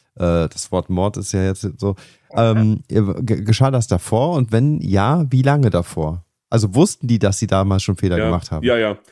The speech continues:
Speaker 1: Okay.
Speaker 2: Einige Zeit davor. Und da hat sich das bayerische Justizsystem auch, auch als klar war, dass die Scheiße gebaut haben, mit Händen und Füßen dagegen gewehrt, zuzugeben, dass sie Scheiße gebaut haben. Die haben wirklich alle Instanzen durchgeballert, um diesen armen Mann im,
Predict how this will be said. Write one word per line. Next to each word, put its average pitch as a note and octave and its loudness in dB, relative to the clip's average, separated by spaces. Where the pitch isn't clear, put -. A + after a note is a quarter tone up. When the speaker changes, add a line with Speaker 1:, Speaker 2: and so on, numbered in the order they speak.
Speaker 1:
Okay. B2+ 0
Speaker 2:
Einige C3 0
Zeit B2+ -6
davor. D3+ -2
Und A#2+ -4
da A2+ -2
hat C3+ -8
sich B2 -12
das - -8
bayerische A2+ -4
Justizsystem A#2 -4
auch, A2 -4
auch C3 2
als A#2+ -2
klar C#3+ 0
war, B2+ 4
dass A2 -4
die A2+ -8
Scheiße A2+ -2
gebaut A2 -2
haben, A2+ -2
mit A#2+ -6
Händen C#3+ -4
und B2 -4
Füßen C#3 -6
dagegen A#2+ 2
gewehrt, A#2+ 0
zuzugeben, A2 -4
dass G2+ -2
sie G#2+ -10
Scheiße G2+ -2
gebaut G2+ 0
haben. A2+ -2
Die A2 -6
haben B2 -2
wirklich B2+ -6
alle D3 4
Instanzen A#2+ -4
durchgeballert, C3 0
um B2+ -6
diesen A#2+ -6
armen A#2 -2
Mann A#2+ -4
im, A2 -4